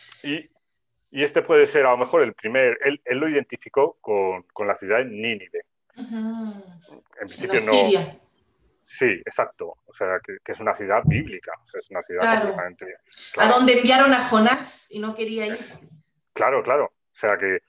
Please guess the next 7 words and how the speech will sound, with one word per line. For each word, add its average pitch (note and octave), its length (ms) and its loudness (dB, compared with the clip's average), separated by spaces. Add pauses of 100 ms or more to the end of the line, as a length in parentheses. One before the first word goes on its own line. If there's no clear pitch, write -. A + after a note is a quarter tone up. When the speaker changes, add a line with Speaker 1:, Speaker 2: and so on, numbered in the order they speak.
(160)
Speaker 1:
que F#2 80 -6
realmente A2+ 640 0
existía A#2+ 440 -2
esta A#2 180 0
referencia, G#2 600 -2
¿no? C3+ 200 -4
Y F#2 120 -10